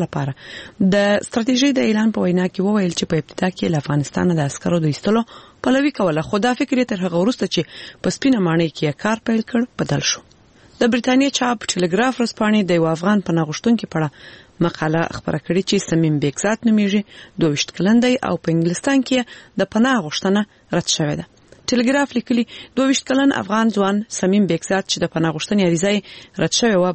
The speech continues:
باید د لندن له هیترو هوایي ډګره د ترکیې د هوایي چلن په الوتکه کې افغانستان ته استول شوی وای. د صمیم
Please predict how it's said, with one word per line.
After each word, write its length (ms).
باید 220
د 140
لندن 360
له 100
هیترو 400
هوایي 280
ډګره 280
د 100
ترکیې 380
د 100
هوایي 300
چلن 180
په 160
الوتکه 320
کې 260
افغانستان 540
ته 160
استول 320
شوی 240
وای. 120
د 140
صمیم 240